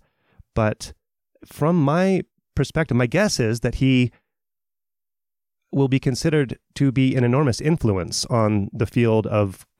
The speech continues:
of causality, at least. Do you share that view? And I, I know there is a conflict of interest here since you were his underling there for a bit. So,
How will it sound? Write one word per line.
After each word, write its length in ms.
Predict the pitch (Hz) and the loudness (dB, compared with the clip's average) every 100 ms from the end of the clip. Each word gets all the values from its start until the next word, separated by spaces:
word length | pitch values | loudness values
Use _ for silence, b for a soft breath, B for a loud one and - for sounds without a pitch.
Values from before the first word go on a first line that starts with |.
| - | -2
of 340 | 110 101 - | 0 -2 -4
causality, 720 | - 101 104 110 104 90 87 | -2 0 0 0 -2 -4 -6
at 120 | 104 | -6
least. 400 | 107 104 90 - - b b b b - - - | -2 -2 -2 -8 -16 b b b b -20 -12 0
Do 100 | 120 | 2
you 280 | 175 180 - | 4 2 -2
share 240 | - 147 | -2 0
that 160 | 175 160 | 0 2
view? 160 | 185 | 2
And 100 | 156 | 2
I, 60 | 139 | 0
I 60 | 131 | 0
know 160 | 139 143 | 2 0
there 220 | 131 131 | 0 0
is 100 | 123 | 0
a 60 | |
conflict 400 | 117 127 123 127 | -2 -2 -2 -2
of 100 | 117 | -2
interest 340 | 113 110 104 - | -2 -2 -4 -2
here 120 | 110 | -4
since 420 | - 104 92 - - - | -2 -4 -4 -8 -12 -18
you 280 | - 113 101 | -8 -2 0
were 60 | |
his 140 | 98 - | 0 0
underling 520 | 113 104 98 95 90 | 0 0 0 0 0
there 180 | 92 92 | 0 0
for 320 | - 92 - | -2 -4 -4
a 120 | 110 | -4
bit. 280 | 101 87 - | -2 -4 -6
So, 320 | - 101 92 | -4 -2 -2